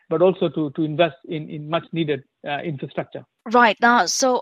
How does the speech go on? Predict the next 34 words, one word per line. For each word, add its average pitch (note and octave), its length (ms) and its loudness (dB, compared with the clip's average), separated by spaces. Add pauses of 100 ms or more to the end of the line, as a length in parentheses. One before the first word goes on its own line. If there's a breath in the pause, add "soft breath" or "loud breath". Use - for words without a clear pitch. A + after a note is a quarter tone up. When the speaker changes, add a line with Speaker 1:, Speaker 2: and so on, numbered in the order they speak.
Speaker 2:
apart C4+ 420 -2
from G3+ 340 -4
tax - 600 -10
increments, G#3+ 600 -6
what A3+ 180 -6
else A#3+ 320 -6
do G#3+ 140 -14
you G3 220 -10
expect - 460 -10
to F3 80 -12
see G3 480 -10
in F#3 200 0
the F3 60 -4
budget F3 600 -2
to F#3 160 -4
address E3+ 380 -4
Fiji's F3 440 -8
financial E3 520 -2
crisis? - 720 -8 (200)
Speaker 1:
Debt, A3+ 220 4 (160)
debt G#3+ 220 4
to F#3+ 80 0
G E3 120 2
D F3+ 140 2
P - 80 -6
Speaker 2:
Yeah. F3+ 80 8
Speaker 1:
ratio F#3+ 240 2
is D#3 80 0
not F#3+ 160 2
only E3+ 180 2
going D#3+ 200 -2
to D#3+ 80 -4
come E3 260 -4
down D#3 280 2